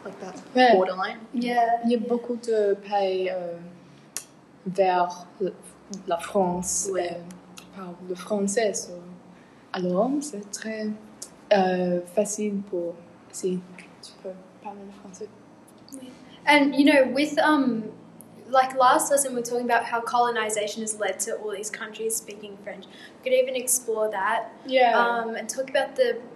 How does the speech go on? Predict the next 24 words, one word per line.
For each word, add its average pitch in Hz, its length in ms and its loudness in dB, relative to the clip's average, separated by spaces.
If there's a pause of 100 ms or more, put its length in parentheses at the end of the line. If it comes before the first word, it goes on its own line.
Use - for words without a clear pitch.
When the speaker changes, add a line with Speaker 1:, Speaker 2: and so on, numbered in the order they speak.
(800)
Speaker 3:
the 208 500 4 (220)
impacts 254 500 -4
of 247 120 -2
colonization 240 1000 -2
on, 220 360 -6 (140)
like, - 200 -20
local 226 420 -6
and 208 160 -8
native 214 340 -8
communities 233 680 -8
around 202 240 -12
the 190 180 -18
world. 214 360 -10 (640)
Speaker 2:
Ouais. 226 60 -2
Speaker 3:
Um, 208 800 -4 (180)
yeah. 254 240 -2 (380)
Speaker 2:
Yeah, 226 380 6
um, 190 560 4 (600)
je - 60 -8
sais 277 180 8
rien 214 380 4 (120)
de 185 560 4
la 170 140 2
colona-, 180 480 2